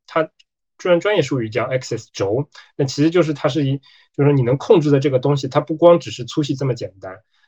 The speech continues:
所有的基本上能参数化的东西都可以被这个字体格式所支持。也就是说，如果你创意比较足的话，你甚至可以用这个轴来控制这个字体的，呃，比如说它的那个圆角的尺寸呀，或者说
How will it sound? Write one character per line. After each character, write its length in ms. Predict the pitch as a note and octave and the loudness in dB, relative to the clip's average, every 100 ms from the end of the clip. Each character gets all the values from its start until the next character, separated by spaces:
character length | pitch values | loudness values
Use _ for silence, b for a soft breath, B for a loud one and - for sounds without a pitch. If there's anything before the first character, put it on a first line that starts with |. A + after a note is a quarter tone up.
| _ | _
所 240 | - D3 | 4 8
有 160 | F#3+ D#3 | 8 6
的 420 | B2+ A#2+ A2+ B2 - _ _ _ _ | 2 -2 -4 -8 -14 _ _ _ _
基 120 | - A3 | -10 -2
本 140 | D3+ | -2
上 140 | C3 A#2+ | -2 -4
能 140 | A#2+ | -6
参 220 | C3+ A3+ | -2 -2
数 120 | G#3+ D3+ | -2 -2
化 160 | D#3+ | -2
的 120 | C3+ | -4
东 120 | B2+ C#3 | -4 -8
西 140 | B2+ | -6
都 180 | D#3 A3 | -4 -4
可 160 | - B2+ | -2 -4
以 100 | G2+ | -4
被 260 | - G#2+ G2 | -6 -6 -8
这 160 | G#2 G#2+ | -10 -8
个 100 | G2+ | -10
字 160 | - | -12
体 140 | A#2 G#2+ | -12 -6
格 160 | G2 | -4
式 140 | G2+ A2 | -4 -4
所 200 | G#2 - | -6 -6
支 180 | - A#2 | -8 -6
持。 280 | - F#2+ - b b - | -8 -12 -18 b b -4
也 100 | A2+ | 4
就 120 | C#3+ | 6
是 40 | C#3 | 8
说， 160 | C#3 | 6
如 160 | C3 C3+ | 6 2
果 100 | C#3+ | 2
你 240 | C3 G#2+ - _ _ _ _ | 0 -4 -12 _ _ _ _
创 380 | - - D3 | -4 0 0
意 60 | C3 | -2
比 120 | B2 | -6
较 200 | A2 A2+ | -4 -4
足 200 | A2 G2 | -6 -10
的 120 | G2+ | -6
话， 140 | A2 A2 | -4 -4
你 80 | G#2 | -4
甚 140 | A#2+ | -6
至 120 | G#2+ | -6
可 140 | A2 A2+ | -4 -2
以 60 | |
用 160 | B2 A2+ | -2 -4
这 120 | A#2 | -2
个 80 | A#2+ | -4
轴 280 | - G2 G#2+ | -2 -2 -2
来 220 | G2 G2+ | -2 -4
控 280 | - D#3 A#2 | 0 0 0
制 120 | G#2+ | -2
这 140 | A2+ | -4
个 80 | A2 | -4
字 220 | G#2+ C3 | -6 -10
体 200 | A2 - | -8 -10
的， 280 | G#2 G2 G2 _ _ _ _ | -6 -6 -6 _ _ _ _
呃， 300 | G#2+ G#2 G2+ | 2 2 0
比 120 | G2+ | -2
如 60 | G2 | -4
说 100 | G#2+ | -4
它 180 | - A2 | -2 -2
的 140 | G#2+ | 0
那 140 | G#2+ G#2 | 0 -2
个 100 | G2+ | -2
圆 240 | G2+ A#2 | 0 2
角 160 | C3+ G2+ | 2 2
的 100 | G2+ | -2
尺 200 | - F#2+ | -8 -6
寸 180 | - A2 | -2 -2
呀， 200 | F#2+ F2+ | -2 -2
或 180 | A#2 | -4
者 100 | G#2 F#2 | -2 -6
说 360 | - G#2+ G#2 | 0 2 2